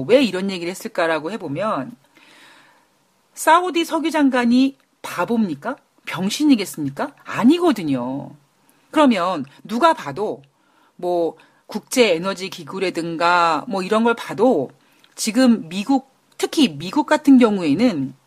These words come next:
생산량을 증가시킬 게 뻔히 보이고 있음에도 불구하고 사우디 석유 장관이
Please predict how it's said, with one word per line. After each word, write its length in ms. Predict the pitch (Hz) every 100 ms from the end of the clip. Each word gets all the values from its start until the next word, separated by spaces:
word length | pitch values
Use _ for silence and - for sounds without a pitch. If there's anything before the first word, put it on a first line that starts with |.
| _ _ _ _ _ -
생산량을 800 | - 370 359 359 330 311 277 269
증가시킬 640 | - 208 220 254 - -
게 140 | 254 269
뻔히 400 | - - 370 381
보이고 360 | - 214 233
있음에도 440 | 214 156 - 220 208
불구하고 800 | 208 165 165 143 139 220 170 117 - - - -
사우디 420 | - 330 339 311
석유 260 | - 311 311
장관이 680 | 302 233 190 165 170 131